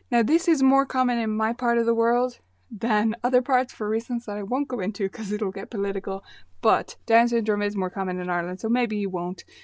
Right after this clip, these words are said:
often have students with Down syndrome, but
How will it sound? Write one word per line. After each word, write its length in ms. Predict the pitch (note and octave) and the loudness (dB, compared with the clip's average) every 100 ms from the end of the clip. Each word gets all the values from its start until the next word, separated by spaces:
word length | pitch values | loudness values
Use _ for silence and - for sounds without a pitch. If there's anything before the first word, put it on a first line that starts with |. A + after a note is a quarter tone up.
| - - - | -20 -18 -2
often 380 | F#3 - F#3+ F#3 | 0 0 -6 -4
have 320 | F#3+ E3+ - _ _ | -4 -4 -6 _ _
students 400 | - F#3+ F3+ F3+ | -12 -8 -8 -8
with 100 | G3 | -4
Down 220 | C#4 C4+ | 0 2
syndrome, 500 | B3+ B3+ B3 B3 A#3+ | 2 2 2 2 0
but 220 | - F#3 | -2 -4